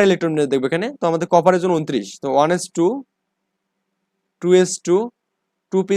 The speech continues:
সিক্স, এই পর্যন্ত আমাদের থাকবে মোটামুটি। থ্রি এস টু, থ্রি পি সিক্স এবং থ্রি ডি এখানে যাবে।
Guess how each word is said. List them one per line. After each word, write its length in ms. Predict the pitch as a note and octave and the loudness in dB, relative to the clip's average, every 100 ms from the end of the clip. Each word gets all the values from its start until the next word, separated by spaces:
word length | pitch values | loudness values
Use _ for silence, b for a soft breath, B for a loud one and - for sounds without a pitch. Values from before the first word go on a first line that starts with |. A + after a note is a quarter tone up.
| G3 | -2
সিক্স, 160 | G3+ G#3 F#3+ | -2 -2 -2
এই 40 | F#3+ | 0
পর্যন্ত 160 | G#3 G#3 | 2 0
আমাদের 160 | G3+ F#3+ | 0 -4
থাকবে 180 | B3 F3 | -6 -2
মোটামুটি। 320 | F3 F3 F3+ C4 - _ _ _ _ _ _ _ _ _ - | 0 0 0 -6 -10 _ _ _ _ _ _ _ _ _ -2
থ্রি 140 | G3 G#3 | 2 4
এস 100 | G#3+ - - | 4 0 -2
টু, 100 | F3+ B3 B3+ _ _ _ _ _ _ _ | 0 -2 -8 _ _ _ _ _ _ _
থ্রি 200 | F3+ F#3+ F#3+ | -2 -2 -2
পি 80 | G3+ - | -4 0
সিক্স 220 | G3+ G#3+ - - _ _ _ _ C#3+ | -2 -2 -12 -20 _ _ _ _ -6
এবং 120 | D3+ D#3+ - | -4 -6 -2
থ্রি 140 | G3+ F#3 | 0 2
ডি 60 | E3+ | 2
এখানে 180 | D3+ C3+ | 0 -2
যাবে। 160 | B2 | 0